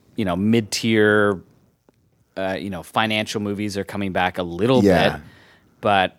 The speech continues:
Speaker 1: it, it can, it, like, if you're not really, like, young and hungry to get your finances, that's the, that's the biggest trouble, I think,
Speaker 2: Yeah.
Speaker 1: for mo-, 'cause you'll sometimes be like, "Wow, this, this," you know,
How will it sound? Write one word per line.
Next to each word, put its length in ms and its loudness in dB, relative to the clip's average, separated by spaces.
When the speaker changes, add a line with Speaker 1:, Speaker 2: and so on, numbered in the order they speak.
Speaker 1:
it, 220 0
it 140 -4
can, 260 0
it, 160 -8
like, 260 -2
if 140 -8
you're 140 -2
not 200 0
really, 520 0
like, 240 0
young 420 0
and 100 -10
hungry 440 -4
to 80 -8
get 180 -2
your 140 -8
finances, 840 -4
that's 220 -2
the, 100 -6
that's 220 -2
the 80 -2
biggest 340 -4
trouble, 300 -2
I 60 -4
think, 100 -8
Speaker 2:
Yeah. 220 4
Speaker 1:
for 60 -2
mo-, 100 -6
'cause 100 -8
you'll 80 4
sometimes 320 2
be 100 0
like, 220 2
"Wow, 320 0
this, 220 -2
this," 180 0
you 60 -8
know, 200 -2